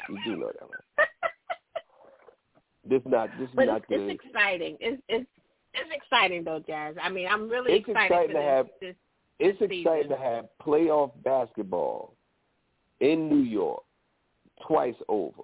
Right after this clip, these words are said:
Speaker 2: Mm-hmm.
Speaker 1: because the Nets are a two seed. You have the Nets who are playing great basketball.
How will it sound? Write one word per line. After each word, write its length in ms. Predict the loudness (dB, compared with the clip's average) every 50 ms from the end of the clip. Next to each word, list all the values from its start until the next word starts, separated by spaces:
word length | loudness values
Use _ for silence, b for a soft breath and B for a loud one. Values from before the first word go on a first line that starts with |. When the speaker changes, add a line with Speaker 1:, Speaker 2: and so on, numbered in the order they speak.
| -14
Speaker 2:
Mm-hmm. 320 | -12 -12 -12 -14 -16 -18 -20 -20 -20 _ _ _ _ _ _ -8
Speaker 1:
because 280 | -6 -2 0 0 0 2
the 80 | 0 -2
Nets 340 | 0 0 0 0 -2 -2 -2
are 140 | -2 -2
a 20 | -2 -4 -6
two 160 | -10 -10 -10 -10 _
seed. 240 | -20 -20 -20 -20 -20 _ _ -4
You 200 | 0 0 2 4
have 480 | 4 4 4 4 4 2 2 -2 -2
the 100 | -6 -4
Nets 400 | 0 2 2 2 4 2 0 -2 -4 _ _ _ _ _ _ _ _ _ _ _ _ _ _ _ _ _ _ _
who 160 | 0 2 2
are 60 | 2
playing 600 | 0 -2 0 0 2 2 2 0 0 -4 -6 -10 -14 _ _ -10
great 340 | -4 -2 0 0 0 0 0
basketball. 800 | 0 0 0 -4 -6 -10 -16 -12 -10 -8 -10 -10 -12 -16 _